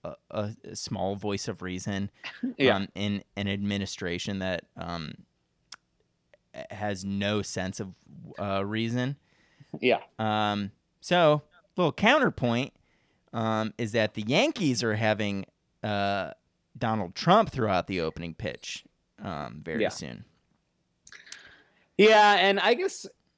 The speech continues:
Speaker 2: we should have seen this coming because it's, like, the, uh, the only time he'll be able to do it and not get booed.
Speaker 1: Yes. Although,
Speaker 2: So
Speaker 1: I'm telling ya, Yankees, uh, sound person, you have the chance to be a hero.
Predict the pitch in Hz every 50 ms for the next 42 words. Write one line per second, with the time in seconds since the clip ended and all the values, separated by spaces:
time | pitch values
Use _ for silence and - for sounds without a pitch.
0 | _ - 180 180 190 170 - 208 180 175 175 - 175 165 156 147 135 - - -
1 | 147 139 135 135 127 127 127 120 - 143 127 123 117 104 120 - 117 123 120 -
2 | 147 127 117 - 117 123 123 120 117 113 - - 117 127 123 117 123 131 117 113
3 | 131 131 139 139 139 135 127 123 - 139 127 127 127 123 127 131 123 113 120 120
4 | 120 117 113 113 110 110 104 107 113 110 113 113 101 104 104 104 104 101 110 -
5 | - - 90 90 107 110 104 104 110 120 143 151 - - - 107 104 95 82 65
6 | - - - - - _ _ _ _ _ _ _ _ _ _ _ _ _ _ _
7 | - 113 113 113 120 123 131 143 151 151 123 120 120 117 120 117 - _ _ _
8 | _ _ _ _ - - 110 113 113 - - 139 139 135 135 127 127 123 117 117
9 | 113 107 - _ _ _ _ - - _ - 107 107 113 117 123 127 - - 143
10 | 135 135 135 131 127 - - - - - 190 - - _ _ _ _ _ _ _
11 | - 107 107 110 110 104 - - 135 135 135 135 127 - - 120 107 101 - -
12 | 104 98 101 101 95 - - 98 107 110 110 110 117 - - 131 120 117 117 -
13 | 120 110 120 120 113 - - - 123 110 107 101 98 90 80 - - 427 -